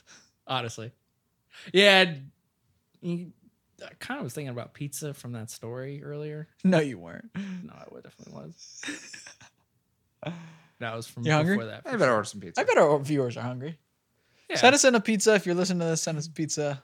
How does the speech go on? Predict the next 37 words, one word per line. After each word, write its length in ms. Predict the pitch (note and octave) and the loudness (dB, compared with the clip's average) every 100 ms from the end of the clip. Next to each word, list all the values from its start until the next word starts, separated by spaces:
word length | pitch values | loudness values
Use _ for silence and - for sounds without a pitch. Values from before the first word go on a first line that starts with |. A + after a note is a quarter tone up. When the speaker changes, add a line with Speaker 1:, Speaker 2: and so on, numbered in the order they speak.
| _ - | _ 0
Speaker 2:
I 60 | |
know 120 | F3 | 4
we're 100 | E3+ | 6
not 160 | D#3 C3+ | 6 4
live, 600 | B2+ C3 C#3+ - - F3+ F3 | 2 2 4 4 4 4 6
<laughs> 40 | |
but 480 | D#4+ D#4 E3 D#3 A3 F#4+ - - | 6 8 6 4 2 2 0 -4
Speaker 1:
<laughs> 140 | - | -4
Speaker 2:
we'll 100 | F3+ | -2
take 300 | G3+ F3 D3+ | 4 4 4
it 60 | D3 | 0
whenever. 240 | C#3+ C3+ | 2 6
Speaker 1:
We're 80 | A#3 | 8
also 180 | A#3+ A3 | 8 8
not 140 | G3+ | 6
gonna 120 | D#3+ | 4
tell 220 | - - | 4 8
you 100 | G#3 F3 | 8 8
where 140 | D#3+ | 4
we 160 | D3 C3+ | 2 -2
are. 220 | A#2+ A#2+ | -2 0
So, 580 | D#4 F4+ E4 D4 C4+ C4+ | 4 6 8 8 6 4
Speaker 2:
<laughs> 40 | |
Speaker 1:
uh, 420 | E3 E3+ E3+ D#3+ - A#3 | 8 10 8 6 2 4
you 140 | A#3 | 4
know, 80 | G#3+ | 4
go 180 | F3+ C4 | 4 6
down 160 | C4+ | 8
to 60 | C4 | 6
your 120 | A3+ | 4
local 240 | G#3+ G#3+ F3+ | 4 2 0
pizza 300 | G3+ F#3+ F#3+ | 0 0 -2
shop. 460 | F#3 F#3 F3 - | 0 2 2 -2
Tell 220 | - G#3+ G#3+ | -2 -2 -2
the 80 | |
delivery 360 | G3+ G3+ F#3 F3+ | -2 0 2 0
boy, 480 | D#3+ E3 D#3 D#3+ | 2 2 2 2